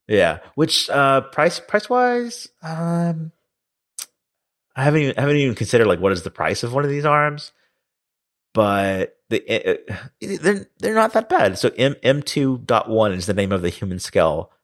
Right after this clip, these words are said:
uh, arm. That's, you know, the one that I would go with because this is for a single monitor, and it costs three twenty-six.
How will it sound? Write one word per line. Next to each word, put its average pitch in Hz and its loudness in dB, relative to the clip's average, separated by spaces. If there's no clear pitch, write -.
uh, 76 0
arm. 80 -4
That's, - -4
you 101 0
know, 78 0
the 80 -6
one 87 -2
that 80 0
I 73 2
would 78 -2
go 78 0
with 71 -6
because 76 -6
this 82 -10
is - -8
for - -2
a - -2
single 78 -6
monitor, 69 -4
and 90 -6
it 87 -6
costs - -2
three 82 -6
twenty-six. - -12